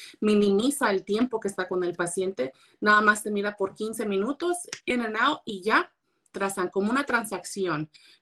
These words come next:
¿Cómo vas a resolver un problema médico y investigar qué es lo que está pasando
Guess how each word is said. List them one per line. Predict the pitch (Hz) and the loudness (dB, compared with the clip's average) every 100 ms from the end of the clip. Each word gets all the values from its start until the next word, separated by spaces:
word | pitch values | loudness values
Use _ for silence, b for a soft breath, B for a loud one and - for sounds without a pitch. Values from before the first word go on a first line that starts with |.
| - | -2
¿Cómo | 277 302 | 4 4
vas | 294 294 | 4 0
a | |
resolver | 269 254 220 208 220 | -2 -2 -2 0 0
un | 220 233 | -2 -4
problema | 226 208 190 190 180 165 185 | -2 0 0 0 0 0 0
médico | 180 190 190 180 - 175 175 - b b - | -2 -2 0 -2 -4 -10 -12 -16 b b -2
y | 196 | 2
investigar | 190 190 196 - 180 185 185 202 | 4 4 0 -2 0 2 0 -2
qué | 208 | 0
es | |
lo | 208 | 0
que | 208 | 0
está | 190 185 | -4 -4
pasando | 190 190 196 170 165 165 | -2 -2 -2 0 0 -4